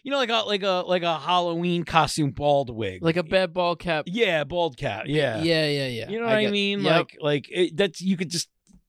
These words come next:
Speaker 1: tell it was, just, I mean, besides it also looking like plastic and it being a second cock, you know, you knew, <laughs> you could just tell it was very fake.
Speaker 2: Has it ever happened, though?
Speaker 1: What, two cocks?
Speaker 2: Yeah.
Speaker 1: I don't know.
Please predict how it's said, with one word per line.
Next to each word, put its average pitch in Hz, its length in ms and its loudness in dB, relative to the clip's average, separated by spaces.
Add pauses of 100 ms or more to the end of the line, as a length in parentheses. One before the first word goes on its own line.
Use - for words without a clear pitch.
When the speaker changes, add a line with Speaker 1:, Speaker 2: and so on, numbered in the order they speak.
(480)
Speaker 1:
tell 170 380 2
it 160 80 -2
was, 123 440 -6 (460)
just, - 180 -18 (380)
I 175 100 2
mean, 190 200 2
besides 175 340 2
it 165 80 0
also 156 340 0
looking 139 360 -2
like 123 180 -2
plastic 131 560 0
and 180 240 4
it 160 160 -6
being 147 300 0
a 120 80 -2
second 117 560 -6
cock, 104 380 -6 (600)
you 147 160 4
know, 117 80 0
you 147 200 -2
knew, 175 360 0 (240)
<laughs> - 220 -14
you - 80 -2
could 202 100 -4
just - 160 -4
tell 160 200 2
it - 20 2
was 117 100 -2
very 110 200 -4
fake. 92 320 -10
Speaker 2:
Has 139 160 -2
it 147 100 -2
ever 160 240 2
happened, 156 520 -4
though? 151 260 -6 (1000)
Speaker 1:
What, - 180 -6
two - 160 -2
cocks? 147 580 -6
Speaker 2:
Yeah. 143 500 -4 (440)
Speaker 1:
I 320 220 2
don't 247 240 2
know. 214 540 -4